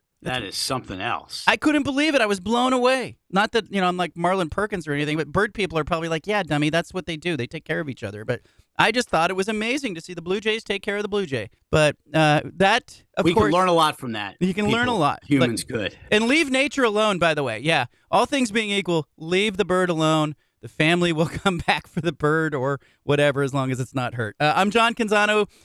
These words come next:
Speaker 2: You can read me at john canzano dot com.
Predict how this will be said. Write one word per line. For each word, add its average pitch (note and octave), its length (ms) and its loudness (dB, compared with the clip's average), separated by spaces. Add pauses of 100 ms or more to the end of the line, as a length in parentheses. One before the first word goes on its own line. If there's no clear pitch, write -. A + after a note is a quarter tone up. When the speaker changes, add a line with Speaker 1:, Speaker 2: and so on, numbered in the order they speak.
(260)
Speaker 2:
You F3+ 140 -2
can F#3 120 0
read F#3+ 200 0
me F#3+ 80 -2
at F3 100 -6
john F3 220 2
canzano E3+ 360 0
dot D#3 220 0
com. F#3 420 2